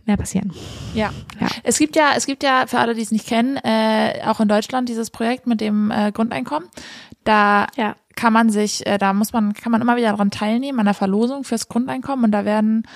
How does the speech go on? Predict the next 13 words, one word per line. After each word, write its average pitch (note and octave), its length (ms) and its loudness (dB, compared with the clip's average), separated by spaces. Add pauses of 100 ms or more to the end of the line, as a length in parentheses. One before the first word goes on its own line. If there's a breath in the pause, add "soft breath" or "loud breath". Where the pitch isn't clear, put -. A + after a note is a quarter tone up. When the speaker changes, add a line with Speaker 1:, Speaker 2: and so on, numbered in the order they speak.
(380 loud breath)
Speaker 2:
regelmäßig, A#3+ 640 2
in G#3 100 0
regelmäßigen G#3+ 600 0
Abständen, G#3+ 760 0
äh, F#3+ 140 -2 (120)
Grundeinkommen A3 1600 -2
für - 160 -6
ein G#3 200 2
Jahr G3 180 2
lang, G#3 260 2 (220 loud breath)
Speaker 1:
Ja. G#3 360 -2
Speaker 2:
ähm, F#3+ 360 2
verlost. G#3+ 500 0